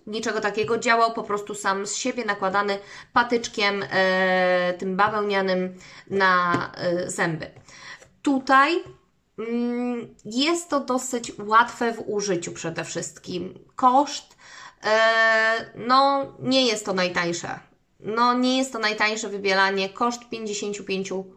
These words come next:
funtów. Więc, e, jest to dosyć kosztowny zabieg,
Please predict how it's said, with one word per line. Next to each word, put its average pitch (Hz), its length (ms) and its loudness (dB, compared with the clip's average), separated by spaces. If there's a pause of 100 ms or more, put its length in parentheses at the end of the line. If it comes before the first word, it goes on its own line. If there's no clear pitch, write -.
funtów. - 720 -4 (840)
Więc, 233 420 -6 (100)
e, 202 400 2
jest 226 360 -4
to 214 320 2
dosyć 196 400 -4
kosztowny 185 960 -2
zabieg, 190 600 0